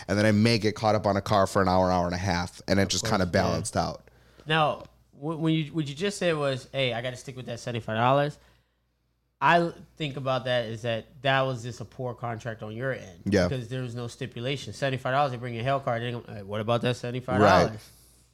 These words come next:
Speaker 2: Okay, now we all know, hey, excludes hell cars. That's, that's a
Speaker 1: Right.
Speaker 2: no-brainer, right?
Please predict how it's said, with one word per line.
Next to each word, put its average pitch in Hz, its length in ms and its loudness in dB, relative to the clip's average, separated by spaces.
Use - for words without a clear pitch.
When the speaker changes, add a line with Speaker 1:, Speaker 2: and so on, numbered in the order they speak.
Speaker 2:
Okay, 196 340 4
now 175 140 -2
we 196 140 2
all 170 160 6
know, 147 280 0
hey, 131 420 -2
excludes 156 580 -4
hell 127 240 0
cars. 107 280 -2
That's, 139 280 0
that's 156 320 -8
a 123 240 -8
Speaker 1:
Right. 104 340 4
Speaker 2:
no-brainer, 110 340 2
right? 123 240 4